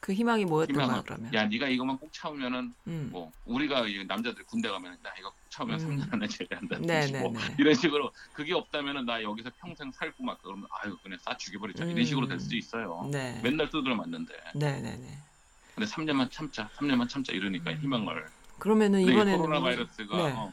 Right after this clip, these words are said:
Speaker 2: 코로나 바이러스가
Speaker 1: 음.
Speaker 2: 완전 그 희망이 없어지는 줄 아는 것 같은데 갑자기 뭐, 일 인당 천이백 불, 가구당 이천사백 불 준다 그러고.
Speaker 1: 네.
Speaker 2: 어닝-, 언임플로이먼트, 실업수당도
Speaker 1: 음.
Speaker 2: 무슨 뭐, 자영업자들도 할 수 있게끔 해준다든지 뭐, 이런
Speaker 1: 네.
Speaker 2: 식으로 희망을 준 거죠,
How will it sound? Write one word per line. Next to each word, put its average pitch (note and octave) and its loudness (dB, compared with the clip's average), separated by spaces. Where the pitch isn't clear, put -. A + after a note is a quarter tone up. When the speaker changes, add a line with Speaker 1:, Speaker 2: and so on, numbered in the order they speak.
Speaker 2:
코로나 C#3+ -4
바이러스가 A2+ -6
Speaker 1:
음. D#3 -4
Speaker 2:
완전 A#2 -4
그 A2+ -12
희망이 C3+ -6
없어지는 G#2 -8
줄 G2 -4
아는 F2+ -4
것 F2+ -6
같은데 - -10
갑자기 G#2 -4
뭐, E2 -6
일 G#2 0
인당 G2+ 0
천이백 A2+ -2
불, G#2 -4
가구당 F#2+ -4
이천사백 E2+ -8
불 E2 -14
준다 E2 -4
그러고. - -14
Speaker 1:
네. D3+ 0
Speaker 2:
어닝-, A#2 6
언임플로이먼트, G#2+ -2
실업수당도 B2+ -4
Speaker 1:
음. D#3 2
Speaker 2:
무슨 G2 -4
뭐, E2 -2
자영업자들도 G2+ -2
할 - -14
수 - -8
있게끔 F#2 -10
해준다든지 G2+ -2
뭐, A2 2
이런 C#3 8
Speaker 1:
네. D3+ 6
Speaker 2:
식으로 B2+ 0
희망을 G#3+ 6
준 - -8
거죠, - -16